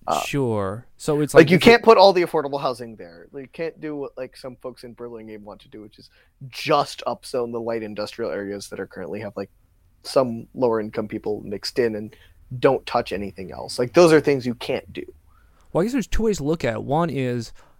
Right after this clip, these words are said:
Speaker 2: if all of it ends up in already poor, you know, neighborhoods, that's bad. And the other question is, are you letting rich neighborhoods off the hook? Because those are connected, but
Speaker 1: Yeah.
Speaker 2: they're not exactly the same thing. And is A F F H
Speaker 1: Yeah.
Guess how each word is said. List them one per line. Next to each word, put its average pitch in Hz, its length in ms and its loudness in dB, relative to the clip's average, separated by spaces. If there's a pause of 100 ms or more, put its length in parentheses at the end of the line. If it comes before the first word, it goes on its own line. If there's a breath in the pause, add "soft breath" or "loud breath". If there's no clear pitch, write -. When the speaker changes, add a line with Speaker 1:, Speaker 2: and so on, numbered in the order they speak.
(120)
Speaker 2:
if 139 200 -2 (140)
all 156 320 -2
of 175 120 -4
it 165 160 -4
ends 135 280 -6
up 113 300 -4 (360)
in 127 360 -6
already 139 520 0
poor, 120 880 2
you 131 160 -4
know, 110 40 -2
neighborhoods, 110 720 -4
that's - 260 -8
bad. 104 320 -4
And 113 80 -10
the 135 40 -4
other 147 100 -2
question 127 340 -4
is, 113 260 -6 (280 soft breath)
are 143 160 2
you 135 180 2
letting 123 320 0
rich 139 240 0
neighborhoods 120 380 -4
off 98 140 -6
the - 80 -12
hook? - 360 -6 (220)
Because 123 220 -2
those 131 160 2
are - 40 -8
connected, 170 440 0
but 175 60 10
Speaker 1:
Yeah. 131 120 8
Speaker 2:
they're 123 80 0
not 139 220 -2
exactly 123 420 0
the 113 100 -6
same 104 220 -8
thing. - 480 -8 (480 soft breath)
And 117 320 -2
is 120 200 -4
A 139 100 0
F - 100 -2
F 131 120 -2
H 190 60 4
Speaker 1:
Yeah. 131 300 10